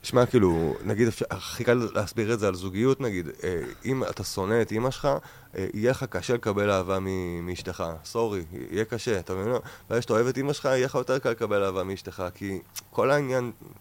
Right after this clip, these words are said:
אה, אה, כל העניינים האלה קשורים. אז אתה לא, אה, אה, אתה לא מרגיש ראוי לאהבתה של אישה,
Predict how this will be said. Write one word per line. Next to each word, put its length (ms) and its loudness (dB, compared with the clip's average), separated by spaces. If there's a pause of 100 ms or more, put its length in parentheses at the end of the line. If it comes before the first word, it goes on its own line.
אה, 40 -8 (220)
אה, 440 -4
כל 160 0
העניינים 320 2
האלה 140 2
קשורים. 500 -4 (500)
אז 220 -10
אתה 140 -8
לא, 500 2
אה, 560 0 (960)
אה, 60 -4 (400)
אתה 140 -8
לא 160 2
מרגיש 480 -2
ראוי 400 -2
לאהבתה 640 0
של 200 -6
אישה, 300 -2